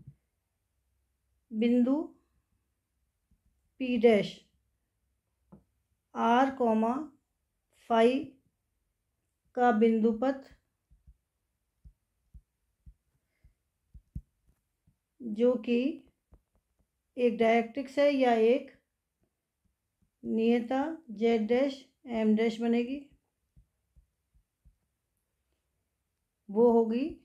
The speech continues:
वो होगा जो बिंदु पथ है वो क्या होगा, L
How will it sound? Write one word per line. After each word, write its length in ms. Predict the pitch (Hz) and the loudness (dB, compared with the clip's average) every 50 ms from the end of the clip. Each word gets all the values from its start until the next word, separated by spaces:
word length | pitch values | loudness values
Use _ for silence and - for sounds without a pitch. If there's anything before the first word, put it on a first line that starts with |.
| _ - - _ _ | _ -20 -20 _ _
वो 220 | 220 214 233 233 226 | -4 0 2 2 2
होगा 280 | 226 220 220 233 254 277 330 - - - _ _ _ - - _ _ _ _ _ _ _ _ _ _ 220 | 2 2 2 0 0 -2 -6 -10 -18 -20 _ _ _ -20 -20 _ _ _ _ _ _ _ _ _ _ -10
जो 140 | 202 226 214 | -8 -4 -2
बिंदु 260 | 220 220 220 220 240 220 | 0 0 0 0 0 0
पथ 160 | 254 240 254 | -2 -2 0
है 80 | 262 254 | -2 0
वो 140 | 233 233 233 | 0 -2 -2
क्या 180 | 233 262 254 240 | -2 0 2 2
होगा, 240 | 240 240 240 262 302 349 330 - _ _ _ _ _ _ _ _ _ _ _ _ _ _ _ _ | 2 2 2 0 -2 -2 -6 -12 _ _ _ _ _ _ _ _ _ _ _ _ _ _ _ _
L 320 | 262 240 240 254 277 320 | -2 2 2 2 2 0